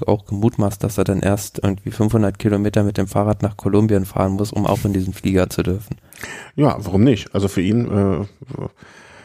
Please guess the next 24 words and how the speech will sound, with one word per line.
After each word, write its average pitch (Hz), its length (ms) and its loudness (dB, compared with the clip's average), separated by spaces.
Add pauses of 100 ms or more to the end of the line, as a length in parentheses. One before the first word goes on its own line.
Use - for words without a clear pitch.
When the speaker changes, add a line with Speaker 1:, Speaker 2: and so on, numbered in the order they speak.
(180)
Speaker 2:
ich, - 280 -20 (1120)
gu-, - 160 -16 (160)
gut, - 380 -10
gut, - 320 -6
guter 104 240 0
Tages-, 104 360 -2
ne, 98 480 2
Overnighter 120 640 4
ist 143 80 6
er 147 100 4
da, 143 260 4 (500)
wenn 95 100 0
er 92 80 2
sich 104 80 2
ein 101 60 0
bisschen 95 200 0
Gas 80 280 2
gibt, - 180 -4
ne, 101 80 0
ein 120 140 0
bisschen, 98 240 -2
ein 82 80 -2
bisschen 92 220 -4
anstrengend. - 520 -4